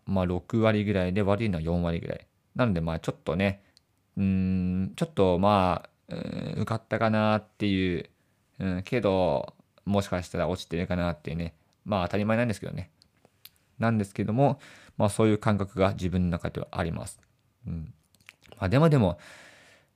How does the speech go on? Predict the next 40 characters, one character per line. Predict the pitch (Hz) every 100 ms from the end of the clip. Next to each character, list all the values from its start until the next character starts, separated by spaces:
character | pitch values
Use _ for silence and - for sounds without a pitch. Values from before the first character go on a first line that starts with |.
| _ -
も | 90 85
う | -
今 | 135
日 | 113
な |
ん | 90
か | 87
は、 | 85 76 - 82
え | 92 85 85 85 -
ー |
と、 | 85 82 80 80 82 87 - -
ま | 90
あ、 |
試 | - -
験 | 127
が、 | - - -
あ | -
の、 | - -
三 | - 113 113
時 | 117
半 | 120 98
か | 85
ら | 85
あ |
っ | -
た | 85
の | 101
で、 | 113 85 - _
も | - 87
う |
そ | 85
の |
三 | 80 127 135
時 | 127
半 | 120 127 90
の | 80 - - - - -
前 | - 110
で | 87
す | -
ね。 | 113 113